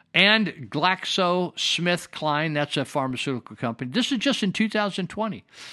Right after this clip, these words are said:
Emergent Biosolutions, remember how V-, Anthony Fauci said in front of Congress? They're, they're claiming he lied,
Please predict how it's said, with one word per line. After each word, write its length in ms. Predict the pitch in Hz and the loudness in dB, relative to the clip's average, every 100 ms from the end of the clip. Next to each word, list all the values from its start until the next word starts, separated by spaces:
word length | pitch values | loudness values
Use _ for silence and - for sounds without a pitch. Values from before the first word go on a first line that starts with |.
| - - | -18 -10
Emergent 920 | - 165 175 254 262 294 240 - 135 | 0 2 6 4 4 2 0 -4 -4
Biosolutions, 1120 | 123 190 220 226 - 190 180 180 - 160 185 127 | 2 4 4 4 2 2 4 4 2 0 -2 0
remember 320 | 165 240 247 | 4 4 6
how 220 | 214 190 | 6 4
V-, 120 | 156 - _ | 0 -8 _
Anthony 360 | 151 175 185 170 | 0 2 2 0
Fauci 480 | - 170 170 190 156 | 2 2 4 2 0
said 440 | - 165 165 156 | 2 2 2 0
in 140 | - 127 | -6 -2
front 220 | 156 156 | 0 0
of 100 | 165 | 0
Congress? 560 | 151 147 147 160 - - - - | 0 0 0 -4 -4 -8 -18 -10
They're, 140 | - 123 - | -6 -4 -2
they're 120 | 151 | -2
claiming 460 | 147 180 180 139 120 | 0 2 2 2 0
he 100 | 127 | 0
lied, 480 | 120 127 113 110 | 2 0 0 -6